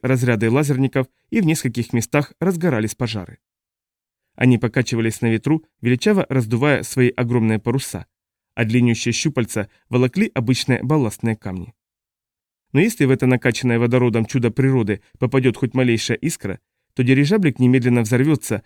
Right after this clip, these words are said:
оставив в воздухе лишь облачко мелких синих спор. Заваатане собирают их для своих самых сокровенных ритуалов, на которые допускаются только просветленные братья. Некоторые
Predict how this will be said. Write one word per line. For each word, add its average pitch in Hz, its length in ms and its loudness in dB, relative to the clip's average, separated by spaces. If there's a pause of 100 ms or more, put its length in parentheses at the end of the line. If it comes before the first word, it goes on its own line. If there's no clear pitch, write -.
(160)
оставив 123 480 0
в 131 100 0
воздухе 123 520 0 (120)
лишь 208 260 0
облачко 135 520 0
мелких 127 440 0
синих 113 340 0
спор. - 300 -12 (920)
Заваатане 120 560 2
собирают 127 480 0
их 113 100 0
для 120 100 0
своих 127 300 0
самых 170 300 0
сокровенных 117 560 0
ритуалов, 127 500 0 (300)
на 120 80 0
которые 180 400 0
допускаются 139 640 -2
только 131 260 0
просветленные 113 720 -2
братья. 107 420 -10 (960)
Некоторые 139 480 0